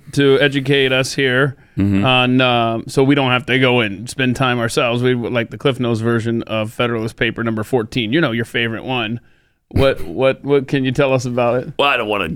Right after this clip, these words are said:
Speaker 2: you know, I don't wanna get into it right now because I couldn't do it justice. It would take, it would take the whole show.
Speaker 1: You don't wanna spoil it
Speaker 2: Really,
Speaker 1: for
Speaker 2: I
Speaker 1: us.
Speaker 2: don't wanna spoil it. Yeah,
Speaker 1: Okay.
Speaker 2: and that's the tr-, that's the thing.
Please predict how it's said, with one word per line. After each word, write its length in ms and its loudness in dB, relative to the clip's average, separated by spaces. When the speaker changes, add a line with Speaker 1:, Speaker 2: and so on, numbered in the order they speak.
Speaker 2:
you 80 -2
know, 120 -2
I 60 0
don't 160 0
wanna 160 -2
get 180 -2
into 260 -2
it 60 -4
right 200 -2
now 180 -2
because 300 -4
I 20 -8
couldn't 280 -4
do 120 -4
it 80 -6
justice. 460 -4
It 60 -4
would 100 -6
take, 340 -2
it 80 0
would 160 0
take 180 -2
the 80 -6
whole 300 -4
show. 380 -4
Speaker 1:
You 40 2
don't 120 2
wanna 140 0
spoil 340 0
it 20 2
Speaker 2:
Really, 200 0
Speaker 1:
for 80 0
Speaker 2:
I 40 2
Speaker 1:
us. 60 0
Speaker 2:
don't 100 0
wanna 140 -2
spoil 380 -2
it. 60 -10
Yeah, 260 0
Speaker 1:
Okay. 140 -2
Speaker 2:
and 400 -2
that's 360 -4
the 140 -6
tr-, 200 -4
that's 280 -2
the 120 -4
thing. 320 -4